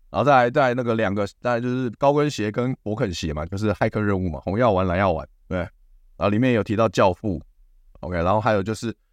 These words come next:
那个所有南肯尼在跳舞的时候，他们跑到一个很大的一个空间，然后那个要用画的，用画画的方式画出那个渐层感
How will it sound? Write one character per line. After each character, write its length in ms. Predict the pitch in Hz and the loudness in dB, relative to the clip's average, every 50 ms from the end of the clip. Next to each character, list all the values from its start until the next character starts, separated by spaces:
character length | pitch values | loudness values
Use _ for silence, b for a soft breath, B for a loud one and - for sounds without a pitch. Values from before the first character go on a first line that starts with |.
| _ _ _ _ _ _ _ _ | _ _ _ _ _ _ _ _
那 180 | - 117 120 | -4 -4 -4
个 220 | 107 110 107 104 101 | -2 0 -2 -2 -2
所 300 | - - - 123 127 165 | -4 -6 -4 0 2 2
有 100 | 170 131 | 2 2
南 180 | 123 110 127 | 2 2 0
肯 160 | 147 - 110 92 | 0 0 -2 -2
尼 160 | 92 90 90 | -2 -2 -2
在 120 | 110 120 | -2 -4
跳 240 | - - 156 139 120 | -2 2 2 2 2
舞 120 | 107 87 | 2 0
的 120 | 90 90 87 | -2 -6 -4
时 100 | - 117 | -2 -2
候， 80 | 117 | 0
他 80 | 107 120 | 0 0
们 80 | 110 101 | 0 0
跑 160 | - 80 76 | -2 -2 0
到 140 | 98 110 113 | 0 0 0
一 40 | |
个 200 | 107 107 101 92 - _ _ _ - _ _ | 0 0 -2 -4 -4 _ _ _ -20 _ _
很 180 | _ 101 95 | _ -10 -6
大 240 | 95 - - 101 101 | 2 4 4 6 6
的 80 | 104 101 | 4 2
一 60 | 101 | -2
个 80 | 101 101 | -2 -2
空 240 | - 120 104 107 | -2 -2 -2 -2
间， 180 | 98 107 98 98 | 0 0 0 0
然 100 | 101 92 | 0 -2
后 200 | 90 87 95 101 | -4 -4 -2 -2
那 120 | 98 107 | -2 -2
个 220 | 107 107 101 95 87 - _ _ _ _ _ _ _ _ | -2 -2 -2 -2 -4 -6 _ _ _ _ _ _ _ _
要 100 | - 127 | -4 -2
用 160 | 123 131 127 | 0 0 -2
画 260 | 104 - - 156 143 | -2 2 4 6 6
的， 120 | 120 110 - _ | 6 4 -2 _
用 120 | - 135 | -6 -6
画 180 | - - 185 160 | 0 2 2 4
画 140 | 151 170 131 | 4 4 2
的 60 | 123 | 2
方 180 | - 131 131 123 | 0 -2 -4 -2
式 100 | 135 127 | -4 -4
画 200 | - 151 135 127 | 0 0 0 0
出 160 | - 127 127 | 0 0 0
那 40 | 131 | 0
个 80 | 123 | 0
渐 200 | 117 - 117 107 | 0 0 0 0
层 200 | - - 95 98 | -2 -4 -4 -2
感 200 | 101 92 78 - | -2 -2 -2 -4